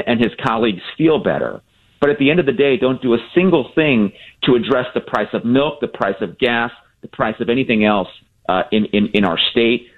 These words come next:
or, or nationally. So it, th-, this is the kind of politics we end up in now, where people are so focused on what can I do to advance my political interests,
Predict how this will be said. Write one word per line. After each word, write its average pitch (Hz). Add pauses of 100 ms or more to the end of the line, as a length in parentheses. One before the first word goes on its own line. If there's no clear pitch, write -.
(140)
or, 117
or 123
nationally. 131 (100)
So 120 (420)
it, 403 (160)
th-, 180
this 214
is 202
the 156
kind 147
of -
politics 135
we 110
end 104
up -
in 87
now, 60
where 110
people 135
are 104 (120)
so 160 (180)
focused 143
on 98 (300)
what 131
can 175
I 131
do 117 (120)
to 101
advance 113
my 98
political 113
interests, -